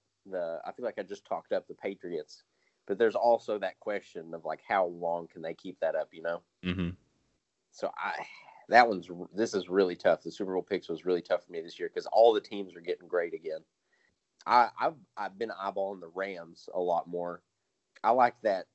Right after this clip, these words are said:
Speaker 1: little tier right there with the Rams and the Saints in the
Speaker 2: Mm-hmm.
Speaker 1: eight to one. I think those are,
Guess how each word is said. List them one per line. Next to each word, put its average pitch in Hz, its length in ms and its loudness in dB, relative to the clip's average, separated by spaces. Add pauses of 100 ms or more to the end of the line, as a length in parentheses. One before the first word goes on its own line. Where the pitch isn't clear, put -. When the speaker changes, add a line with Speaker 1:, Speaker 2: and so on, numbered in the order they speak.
(120)
Speaker 1:
little 107 260 -4
tier 104 260 -4
right 92 220 -2
there 98 140 -4
with 90 120 -6
the 90 60 -8
Rams 92 400 -4
and 85 80 -10
the 82 60 -12
Saints - 600 -4 (320)
in 95 120 -2
the 107 60 2
Speaker 2:
Mm-hmm. 98 100 2
Speaker 1:
eight 101 180 -2
to 107 80 -2
one. 113 360 2 (800)
I 95 80 -4
think 101 220 -2
those 101 260 4
are, 82 240 -4